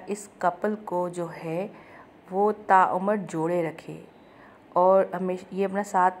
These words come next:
हमेशा निभाएं। तो अभी तो ये कि इनकी चौथी शादी हो चुकी है, कोई लोग पाँचवीं भी कह रहे हैं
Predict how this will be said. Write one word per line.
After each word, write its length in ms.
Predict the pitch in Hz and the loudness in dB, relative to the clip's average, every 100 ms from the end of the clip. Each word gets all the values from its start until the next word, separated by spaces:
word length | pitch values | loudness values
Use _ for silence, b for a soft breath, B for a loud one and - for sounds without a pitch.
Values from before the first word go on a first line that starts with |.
| 180 | -8
हमेशा 320 | 170 160 190 | -8 -4 -6
निभाएं। 440 | 170 165 151 151 - B B B B B - | -6 -6 -8 -8 -12 B B B B B -4
तो 60 | |
अभी 260 | - 185 226 | -2 -2 0
तो 100 | 240 | 2
ये 100 | 240 | 2
कि 160 | 233 | 0
इनकी 180 | 220 208 | -2 -4
चौथी 420 | 214 175 160 196 | -4 -2 -2 -4
शादी 640 | 190 196 175 165 190 190 190 | -4 2 2 0 -4 -4 -6
हो 240 | 180 196 | -2 -2
चुकी 460 | 208 175 160 175 170 | -2 -10 -10 -10 -10
है, 60 | - - | -8 -2
कोई 180 | 185 | -2
लोग 340 | 190 185 180 - | 0 -2 -2 0
पाँचवीं 560 | 165 156 - 190 196 | 0 0 -4 -6 -6
भी 320 | 160 151 170 196 | -8 -10 -10 -10
कह 380 | - 156 147 | -10 -8 -8
रहे 120 | 147 | -8
हैं 120 | 147 | -10